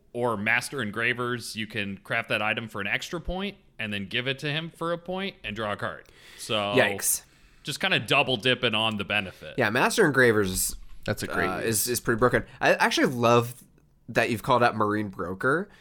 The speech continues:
Speaker 2: because
Speaker 1: Yeah.
Speaker 2: this sort of touches on the meta game of this hireling. When it's in the game, people are going to try to craft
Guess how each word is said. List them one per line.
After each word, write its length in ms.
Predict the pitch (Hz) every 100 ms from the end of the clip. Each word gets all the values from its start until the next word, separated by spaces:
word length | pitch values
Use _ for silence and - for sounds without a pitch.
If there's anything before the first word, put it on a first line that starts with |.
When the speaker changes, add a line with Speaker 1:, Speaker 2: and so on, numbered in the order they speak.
| - - _ _ -
Speaker 2:
because 380 | 127 160 131 117
Speaker 1:
Yeah. 40 |
Speaker 2:
this 160 | 143 180
sort 160 | 214
of 100 | 208
touches 360 | 196 160 151 131
on 440 | 117 110 110 107 - _ _ _
the 220 | 104 98
meta 360 | 95 95 101 98
game 380 | 95 90 82 85
of 180 | 90 -
this 460 | 95 85 - - _ _ _ _ _
hireling. 420 | - 92 90 82
When 120 | 104
it's 140 | 104 95
in 80 | 107
the 60 |
game, 220 | 98 101 98
people 240 | 120 131
are 260 | 117 113 - _ -
going 380 | - 107 113 113
to 180 | 113 120
try 720 | 110 - - 107 107 110 107
to 200 | 98 -
craft 640 | - - 98 95 95 -